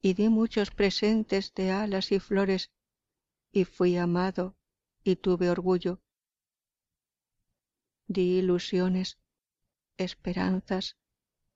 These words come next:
fe, ternuras, con el único placer de posar los labios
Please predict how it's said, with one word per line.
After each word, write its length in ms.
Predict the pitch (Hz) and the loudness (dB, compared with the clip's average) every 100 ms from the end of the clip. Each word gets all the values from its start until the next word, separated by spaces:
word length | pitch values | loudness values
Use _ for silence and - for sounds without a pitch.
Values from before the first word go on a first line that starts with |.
| _ _ _ | _ _ _
fe, 420 | - 196 190 - _ _ _ _ _ _ _ _ | -8 -4 -4 -6 _ _ _ _ _ _ _ _
ternuras, 760 | - 175 185 180 196 185 190 - _ _ _ _ _ _ _ _ _ | -4 -2 0 2 2 -2 -6 -12 _ _ _ _ _ _ _ _ _
con 200 | - 202 | -2 0
el 160 | 180 180 | 2 2
único 440 | 180 180 175 185 | 2 2 2 0
placer 640 | 175 180 175 - 190 180 185 | 0 0 -2 0 2 0 -2
de 180 | 185 180 | -2 0
posar 460 | 185 175 - 185 | 0 0 0 0
los 240 | 180 180 - | 2 2 2
labios 480 | 185 180 185 180 | 0 2 2 0